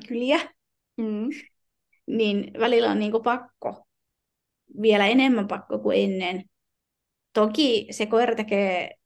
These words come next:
Speaker 1: asiat myöskin helpommaksi, mut sit kun se kerran ei tee, niin sit onkin vähän semmonen ja tämmönen ongelma sit, että jaa, mitä sitten tehdään.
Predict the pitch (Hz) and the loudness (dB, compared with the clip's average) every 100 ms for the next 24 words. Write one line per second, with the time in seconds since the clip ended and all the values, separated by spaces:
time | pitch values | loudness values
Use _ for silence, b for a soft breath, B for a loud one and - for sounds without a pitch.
0 | _ - 220 226 214 196 196 208 202 202 | _ -6 0 0 0 -2 -4 -6 -2 -2
1 | 196 185 165 208 202 202 233 - 226 220 | -2 -4 -6 -8 -6 -4 -6 -4 -4 0
2 | 233 233 208 208 214 208 107 82 - b | 0 0 0 0 -2 -2 -6 -8 -10 b
3 | b b b - 190 185 - - 220 220 | b b b -10 -6 -6 -10 -8 -8 -10
4 | _ _ _ _ - _ - 202 202 - | _ _ _ _ -20 _ -6 -4 -4 -8
5 | - - 208 180 - - - - - 120 | -12 -12 -10 -10 -8 -10 -10 -10 -12 -12
6 | - 196 208 _ b _ _ _ - 190 | -12 -14 -14 _ b _ _ _ -10 -8
7 | 185 175 170 190 202 - - 220 220 196 | -6 -8 -8 -10 -10 -12 -8 -4 -2 -2
8 | 175 170 - 277 240 226 190 190 - | -6 -10 -8 -4 -4 -4 -4 -4 -6